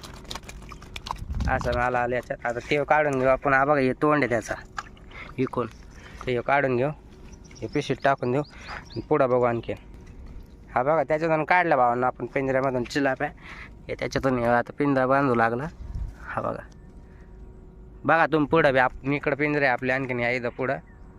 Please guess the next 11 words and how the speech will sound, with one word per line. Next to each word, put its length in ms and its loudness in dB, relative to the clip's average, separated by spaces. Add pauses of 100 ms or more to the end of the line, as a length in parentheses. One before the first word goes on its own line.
(280)
या 120 -2
इथं 220 -2
गावतात, 320 -2 (840)
या 100 0
पहा 140 0
इथं 260 -2
दिसत 260 -4
असेल 280 -2
तुम्हाला 300 -2 (1080)
गावतात 240 -2
पिंजरे, 320 -2